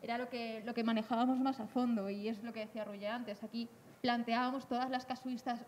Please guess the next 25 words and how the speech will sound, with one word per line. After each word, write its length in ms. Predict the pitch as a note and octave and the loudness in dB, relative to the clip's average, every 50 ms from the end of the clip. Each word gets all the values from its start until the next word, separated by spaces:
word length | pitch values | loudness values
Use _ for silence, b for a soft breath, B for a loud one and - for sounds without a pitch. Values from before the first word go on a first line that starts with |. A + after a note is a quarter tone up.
| - A3 | -8 -8
las 160 | G#3+ A3 - | -8 -8 -8
casuísticas 640 | - A#3 - - B3 A#3+ - C4+ A#3 A#3 A#3 - - | -10 -10 -8 -8 -8 -8 -4 -2 -2 -2 -2 0 -2
técnicas 480 | B3 A#3 C4 B3+ C4 B3 B3+ C#4 E4 - B B B B B - | 0 0 2 0 0 -2 -4 -6 -6 -8 B B B B B -4
que 60 | - A#3+ | -2 0
necesitaban 600 | A#3 A#3 - B3 - B3 - A3+ A3 A#3 C4 C4 | 0 0 0 -2 -2 0 0 2 2 2 0 0
conocer 360 | D4 C4 B3+ B3+ - B3+ B3 | 0 0 0 -2 0 0 0
antes 260 | B3 B3 C#4 C4+ - | 0 0 -2 -4 -6
de 60 | A#3+ | -6
entrar 540 | A3 G#3+ G#3+ A3+ - A#3+ A#3+ A3+ G3 G#3+ G3+ | -6 -4 -4 -2 0 0 0 0 0 -2 -4
dentro 240 | G#3+ G#3+ G#3+ G#3+ G#3 | -4 -4 -4 -4 -2
de 80 | G3+ G#3 | -4 -4
esta 140 | G3+ - G#3+ | -4 -6 -10
experiencia. 600 | G3+ - A3+ G#3 G#3 G3+ G3 G3 - G3 F3+ G3 - - - - - - - - - | -8 -8 -6 -6 -4 -6 -6 -6 -8 -8 -8 -8 -12 -18 -20 -20 -20 -20 -20 -16 -10
Pues, 160 | - G3+ G3 - - - - - - - - | -8 -8 -8 -8 -12 -20 -20 -20 -20 -8 -2
cómo 220 | A3+ A3+ A#3 A3+ | 0 0 0 2
poner 260 | A3+ A3+ A3+ A#3+ B3 A#3+ - - - - | 2 2 2 0 0 -2 -8 -12 -6 -2
un 100 | A#3 A3+ | 0 2
avatar 300 | A3 A3 G#3+ A3 G#3+ A#3+ | 2 2 2 2 0 0
invisible, 580 | B3 A3+ A3 - - - A3+ A3+ G#3+ G#3+ G3 - - - - - - - - - - - | 0 -2 -2 -4 -6 -6 -6 -4 -6 -6 -10 -12 -14 -18 -20 -20 -20 -20 -20 -20 -12 -8
cómo 480 | - B3 A#3+ A#3+ B3+ C4 C4+ C4 C4 B3 - | -6 -4 -4 -2 -2 -2 0 0 -2 -2 -4
esconder, 400 | A#3 A#3 - - A3 A3 A3+ G#3+ | -6 -6 -4 -4 -2 -2 -2 -2
por 140 | G#3 B3 B3 | -2 -4 -4
ejemplo, 320 | B3 B3+ B3+ A#3 A#3+ C4 | -4 -4 -4 -2 -2 0
el 180 | B3 A#3 A3 A3 | 0 0 0 0
nameplate 640 | A3+ A#3+ C4 C4+ C4+ B3+ - B3 B3 B3+ C#4+ F4 | 0 0 2 2 2 2 2 2 2 2 2 0